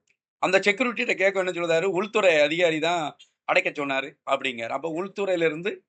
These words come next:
செய்தி வருது. இப்போ உள்துறை யார் மு-, தலைமையில இயங்குறதுங்கிறது தெரியல. அந்த அம்மா உள்துறையில ஒரு லேடி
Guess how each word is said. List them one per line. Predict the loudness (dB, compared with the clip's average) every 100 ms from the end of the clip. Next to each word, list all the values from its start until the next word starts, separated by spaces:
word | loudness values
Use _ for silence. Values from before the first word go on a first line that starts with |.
| _ _ _ _
செய்தி | 0 2 0 -2
வருது. | -2 -4 -10 _ _ _ _ -10
இப்போ | -10 -6 -2 0 0
உள்துறை | -4 -6 -2 4 4 4 -2 _ _ _ _ _ _ _ _ _
யார் | 4 6 6 4
மு-, | -2 -4
தலைமையில | -2 -2 -4 -6
இயங்குறதுங்கிறது | -6 -8 -8 -10 -10 -12 -12
தெரியல. | -14 -12 -18 _ _ _ _
அந்த | -12 -2 -2
அம்மா | 0 0 2 0 -4 _ _ _ _ -16
உள்துறையில | -12 -6 -4 0 0
ஒரு | 0 0
லேடி | 0